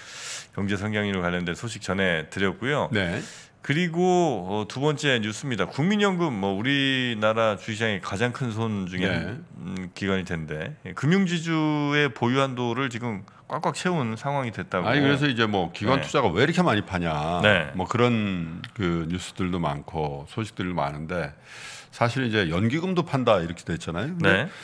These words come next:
Speaker 2: 연기금이 판다 그러면 우리는 좀 감이 좀 안 좋아요.
Speaker 1: 음.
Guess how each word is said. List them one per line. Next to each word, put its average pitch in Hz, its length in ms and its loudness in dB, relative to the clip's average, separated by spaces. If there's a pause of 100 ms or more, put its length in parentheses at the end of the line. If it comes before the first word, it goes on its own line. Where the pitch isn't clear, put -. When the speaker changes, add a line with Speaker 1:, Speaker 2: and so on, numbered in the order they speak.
(220)
Speaker 2:
연기금이 233 760 4
판다 220 420 2
그러면 180 320 2
우리는 131 300 2
좀 143 160 0
감이 113 340 2
좀 98 520 2
안 98 220 0
좋아요. 80 680 2 (280)
Speaker 1:
음. 85 80 -6